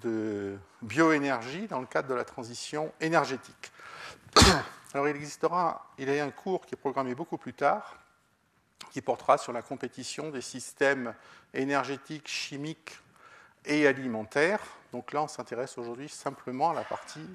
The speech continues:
si on peut dire, bioénergie, donc utilisation de la biomasse pour produire de l'énergie. Donc on reprend toujours le même schéma que je vais vous infliger au moins pendant quelques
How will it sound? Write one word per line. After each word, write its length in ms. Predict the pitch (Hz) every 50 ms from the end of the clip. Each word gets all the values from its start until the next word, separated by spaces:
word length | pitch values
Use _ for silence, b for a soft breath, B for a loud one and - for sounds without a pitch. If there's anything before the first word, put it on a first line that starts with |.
| - -
si 160 | - - -
on 60 | 110 101
peut 160 | - - 104
dire, 180 | 117 139 175 - B B B B B B B B B
bioénergie, 680 | 113 107 160 208 208 180 139 123 113 110 113 120 170 185
donc 200 | 151 123 113 -
utilisation 680 | 135 - - 131 127 123 127 123 123 - - - 143 123
de 60 | 110
la 80 | 110
biomasse 600 | 110 113 127 123 117 127 139 180 185 - - - B B B B B B B -
pour 200 | - 180 190 190
produire 640 | - - - 151 139 113 127 135 143 156 175 190 190 B B B B B B B B B B B B B -
de 160 | 120 117 175
l'énergie. 560 | 175 147 143 127 117 113 104 104 95 92 85 - - - B B B B B B B B B B -
Donc 260 | 139 147 151 143 -
on 160 | 156 147 139 127
reprend 640 | 135 143 139 - - - 156 151 143 131 123 113 - -
toujours 300 | - 131 131 160 151 135
le 100 | 120 123
même 220 | 120 123 123 123
schéma 420 | 110 - - 131 123 139 165 214 - -
que 60 | - 117
je 120 | 110 120
vais 80 | 120 117
vous 200 | 113 113 110 131
infliger 440 | 120 - - 135 135 127 139 143
au 60 | 131 120
moins 140 | 127 135
pendant 260 | 143 - 123 123 117 113
quelques 320 | - 120 110 - - 113